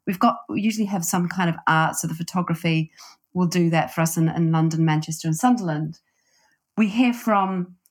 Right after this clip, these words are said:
um, people who've actually lived through it. So we've got an amazing, uh, lady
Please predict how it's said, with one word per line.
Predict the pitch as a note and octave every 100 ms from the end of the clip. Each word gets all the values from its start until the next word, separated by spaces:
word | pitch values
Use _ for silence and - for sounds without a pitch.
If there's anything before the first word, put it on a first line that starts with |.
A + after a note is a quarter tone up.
| _ _ -
um, | F#3+ F3 E3+
people | G#3+ F#3+
who've | F3 F#3+ F3 -
actually | - - F3+
lived | F3+ F#3 A3+ A#3 -
through | - - G3 F3+
it. | -
So | -
we've | F3+ E3+
got | G3+
an | F3
amazing, | E3+ E3+ F#3+ A3 A#3 A3+ G3 E3+ D#3+ E3 F#3
uh, | E3+ D#3+ D#3 -
lady | F3+ F#3+ E3+ B2 F3